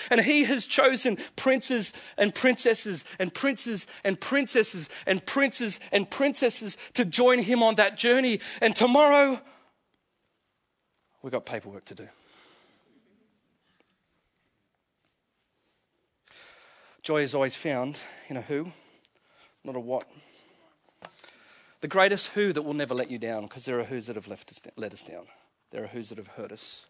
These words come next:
But then there are the who's that have brought us great joy. The ones that bring us the biggest joy know us intimately and bring the best out of us. That is him. And some of you this morning, if you're not yet a Christian, maybe part of this pursuit of joy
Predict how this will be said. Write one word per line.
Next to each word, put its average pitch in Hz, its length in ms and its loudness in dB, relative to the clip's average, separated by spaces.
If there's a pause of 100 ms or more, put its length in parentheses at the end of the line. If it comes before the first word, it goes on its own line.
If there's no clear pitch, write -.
(1080)
But 117 140 -10
then 120 120 -6
there 123 140 -2
are 123 60 -4
the 127 100 -4
who's 135 320 -8
that 123 80 -10
have 117 120 -14
brought 123 200 -6
us 117 180 -6
great 123 320 -6
joy. 117 380 -8 (380)
The 127 60 -10
ones 135 400 -4
that 139 100 -6
bring 135 220 -6
us 123 140 -10
the 135 80 -10
biggest 123 320 -10
joy 117 220 -8
know 127 320 -10
us - 280 -10
intimately 113 680 -12 (200)
and 123 160 -10
bring 135 200 -6
the 120 80 -8
best 117 340 -8
out 117 160 -10
of 104 100 -14
us. - 200 -14 (140)
That 131 120 -6
is 185 140 -6
him. 95 280 -16 (1200)
And - 80 -12
some 196 260 -2
of 190 120 -4
you 214 120 -2
this 196 260 -4
morning, 220 360 -4
if 170 160 -8
you're 208 80 -8
not 214 140 -4
yet 196 160 -4
a 180 60 -2
Christian, 185 480 -6
maybe 185 260 -4
part 208 400 0
of 180 140 -2
this 185 140 -8
pursuit - 540 -8
of 165 220 -16
joy 190 380 -2